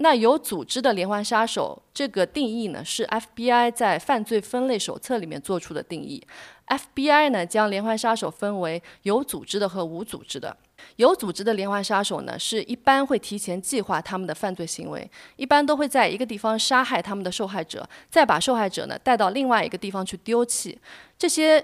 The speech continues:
连环杀手呢，通常对谋杀都有很高的控制力，他们会提前储备很多怎么样去隐藏他们行踪的知识，比如说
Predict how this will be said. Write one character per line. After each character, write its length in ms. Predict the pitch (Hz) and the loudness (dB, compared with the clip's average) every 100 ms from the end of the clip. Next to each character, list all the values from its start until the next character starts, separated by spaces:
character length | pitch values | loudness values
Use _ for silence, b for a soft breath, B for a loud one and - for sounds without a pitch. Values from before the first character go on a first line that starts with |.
| - | 2
连 160 | 190 220 | -2 0
环 120 | 233 | 2
杀 200 | 247 240 | 4 4
手 160 | 208 | 2
呢， 100 | 147 | -4
通 300 | 135 - 285 | -4 -2 -2
常 260 | 285 196 185 | -2 -4 -4
对 240 | 196 254 | 0 0
谋 260 | 190 165 165 | 2 -2 -2
杀 300 | - 269 269 | 0 4 4
都 140 | 269 | 6
有 80 | 254 | 4
很 240 | 240 175 139 | 2 -4 -2
高 240 | 202 233 | 4 4
的 100 | 233 | 4
控 220 | - 185 | -2 -8
制 140 | - - | -8 -10
力， 140 | - - B - | -12 -18 B -2
他 100 | 311 | 2
们 80 | 320 | 4
会 80 | 277 | 2
提 160 | - | 0
前 220 | 214 240 | -2 -2
储 160 | 247 180 | -4 -6
备 220 | 170 202 | -2 -2
很 260 | 202 190 147 | -2 -6 -6
多 320 | 190 202 208 208 B | 0 2 2 -2 B
怎 100 | - | -6
么 80 | 175 | 2
样 180 | 277 269 | 4 4
去 160 | - 226 | 0 -6
隐 180 | 147 - | -6 -8
藏 220 | 165 175 | -8 -6
他 120 | 220 | -4
们 140 | 254 | -2
行 240 | 220 165 160 | -2 -6 -4
踪 180 | 240 254 | -2 -2
的 80 | 185 | -4
知 260 | - 254 | -6 -4
识， 260 | 277 - - B B B | -2 -4 -6 B B B
比 80 | 190 | -4
如 140 | 190 | -2
说 320 | 208 262 254 | 0 4 4